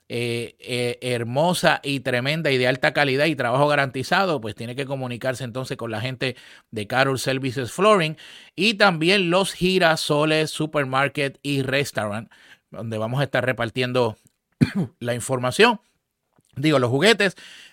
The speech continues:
Allí usted puede también ir y comer rico, comida mexicana, y también conseguir en el supermercado muchos de los productos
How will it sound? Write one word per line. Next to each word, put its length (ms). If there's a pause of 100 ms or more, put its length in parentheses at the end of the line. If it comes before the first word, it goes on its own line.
Allí 240
usted 200
puede 380 (300)
también 480
ir 360
y 260
comer 540 (160)
rico, 720
comida 380
mexicana, 500
y 60
también 340
conseguir 400
en 80
el 80
supermercado 600
muchos 260
de 80
los 100
productos 600